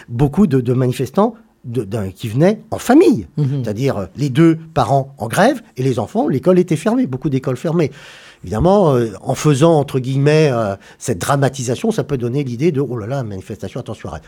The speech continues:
Speaker 1: Bon, c'est, ce n'est qu'un élément, mais il y a cette dramatisation, mais ça fonctionne pas tant que ça, et c'est ça qui les inquiète. C'est pour ça que je les crois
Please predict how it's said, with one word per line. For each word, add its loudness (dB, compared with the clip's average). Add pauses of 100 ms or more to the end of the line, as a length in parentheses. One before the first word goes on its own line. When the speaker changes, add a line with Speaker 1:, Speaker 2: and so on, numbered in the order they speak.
(120)
Speaker 1:
Bon, -2
c'est, -6
ce -2
n'est 4
qu'un 2
élément, 2 (260)
mais 4
il -2
y 4
a 4
cette 0
dramatisation, 2 (720)
mais 6
ça 4
fonctionne 2
pas 2
tant 0
que -6
ça, 0
et -2
c'est -6
ça -2
qui -4
les -6
inquiète. -6
C'est 0
pour -2
ça 0
que -2
je -2
les 0
crois -4